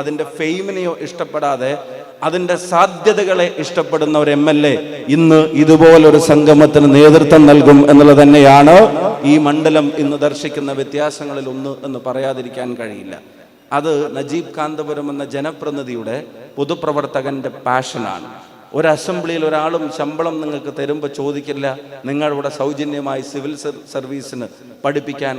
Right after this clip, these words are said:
കുട്ടികളുടെ സെന്റർ നിങ്ങൾ തുറന്നു. ഒരുപക്ഷെ അടുത്ത തെരഞ്ഞെടുപ്പിൽ വോട്ട് അഭ്യർത്ഥിക്കുമ്പോൾ പോലും നമ്മുടെ നാട്ടിൽ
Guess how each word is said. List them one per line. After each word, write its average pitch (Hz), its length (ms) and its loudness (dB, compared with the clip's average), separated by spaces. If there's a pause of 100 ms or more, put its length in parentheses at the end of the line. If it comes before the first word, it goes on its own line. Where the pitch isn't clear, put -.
കുട്ടികളുടെ 135 500 -14
സെന്റർ 143 340 -12
നിങ്ങൾ 131 160 -14 (120)
തുറന്നു. 120 300 -10 (440)
ഒരുപക്ഷെ 156 360 -8 (120)
അടുത്ത 156 240 -10 (140)
തെരഞ്ഞെടുപ്പിൽ 156 540 -10 (160)
വോട്ട് 160 320 -4
അഭ്യർത്ഥിക്കുമ്പോൾ 156 680 -12
പോലും 147 260 -6 (320)
നമ്മുടെ 170 360 -6
നാട്ടിൽ 151 280 -8